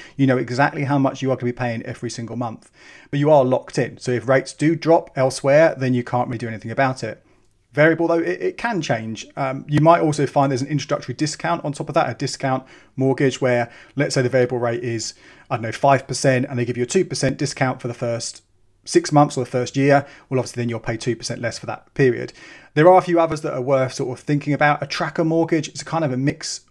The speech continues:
of the two. It's a fixed rate on top of the Bank of England base rate. So let's say it was, I don't know, two and a half percent plus base rate. Right now, with the base rate at zero point one percent, you pay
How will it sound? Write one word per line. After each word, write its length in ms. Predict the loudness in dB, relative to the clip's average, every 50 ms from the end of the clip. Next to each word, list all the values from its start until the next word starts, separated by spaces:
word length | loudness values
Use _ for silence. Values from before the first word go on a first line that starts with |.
| -8
of 120 | -8 -6 -4
the 120 | -6 -8
two. 360 | -8 -6 -2 2 2 2 2 0
It's 200 | -2 -6 -6 -6
a 60 | -8
fixed 460 | -4 -2 0 0 0 -2 -8 -8 -2
rate 380 | 0 0 2 0 0 -6 -10 -14 -16 -18 -20 _ _ -4
on 100 | -4 -4
top 300 | -2 0 0 0 0 -2
of 100 | -6 -6
the 80 | -6
Bank 300 | -4 -2 -2 -2 -2 -4
of 80 | -4 -4
England 380 | -4 -4 -4 -4 -4 -6 -6 _ _ _ 0
base 220 | 0 2 0 -2
rate. 200 | -6 -10 -8 -6
So 80 | -4 -4
let's 180 | -4 -2 -2
say 140 | -2 -2 -2
it 80 | -2 -4
was, 260 | -4 -6 -6 -6 -10 -16 -20 -20 -20 -20 -20 _ _ _ _ _ -6
I 60 | -4
don't 100 | -4 -4
know, 140 | -6 -8 -10 -12 _ _ -2
two 140 | 0 0 0
and 80 | 0
a 40 | 0
half 260 | 0 -2 -2 -2 -4 -6
percent 500 | -6 -2 0 0 0 0 -2 -6 -12 _
plus 240 | -4 -2 -2 -2 -2
base 320 | 0 0 2 2 0 0
rate. 220 | 0 0 -2 -2 -4 _ 0
Right 220 | 0 0 0 0
now, 300 | 0 0 0 0 0 -2 -4 -16 _ -6
with 100 | -6 -4
the 60 | -2
base 280 | 0 0 0 0 0
rate 140 | -2 -2 -2
at 100 | -4 -4 -2
zero 220 | -2 -2 -2 -2
point 240 | -4 -6 -8 -6 -6
one 140 | -6 -6 -6
percent, 320 | 0 2 2 2 4 2
you 140 | 0 -2 -2
pay 280 | 0 0 0 0 0